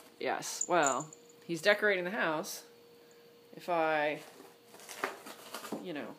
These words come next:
actually did normal human things like vacuum,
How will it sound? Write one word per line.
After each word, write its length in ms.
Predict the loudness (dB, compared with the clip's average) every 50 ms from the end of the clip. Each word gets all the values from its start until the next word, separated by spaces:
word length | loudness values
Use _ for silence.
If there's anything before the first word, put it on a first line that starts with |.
| -18 -20 -20 -20 -20 -20 -20 -20 -20 -20 -20 -20 -20 -20 -20 -20 -20 -20 -20 -20 -20 -20 -14 -10 -8
actually 280 | -8 -6 -4 -4 -4
did 240 | -4 -4 -4 -4 -4
normal 460 | -4 -2 -2 0 0 0 0 0 -2 -8 -18 -20
human 340 | -14 -8 -6 -4 -2 -2 -2
things 320 | -2 0 0 0 -2 -4 -4
like 180 | -6 -2 4
vacuum, 540 | 6 8 8 6 6 2 -4 -4 -4 -8